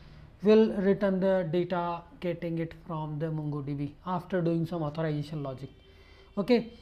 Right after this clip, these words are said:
so architecture we have already seen how we are going to build it. Now we will orchestrate it through the Docker Compose file.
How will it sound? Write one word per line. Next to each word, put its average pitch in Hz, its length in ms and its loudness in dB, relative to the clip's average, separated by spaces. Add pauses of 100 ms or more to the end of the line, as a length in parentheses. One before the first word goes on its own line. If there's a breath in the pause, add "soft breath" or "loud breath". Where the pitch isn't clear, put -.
(160 loud breath)
so 240 160 0
architecture 214 520 2
we 196 200 0
have 196 120 2
already 185 600 0
seen 196 540 2 (120)
how 190 140 4
we 185 160 2
are 180 60 2
going 170 240 -2
to 185 100 0
build 170 260 0
it. 185 160 -4
Now 175 220 0
we 175 160 0
will 180 120 -2 (120)
orchestrate 175 720 -4
it 170 200 -8
through 175 160 -6
the 165 80 -4
Docker 160 300 -6
Compose 175 460 -4
file. 185 260 -4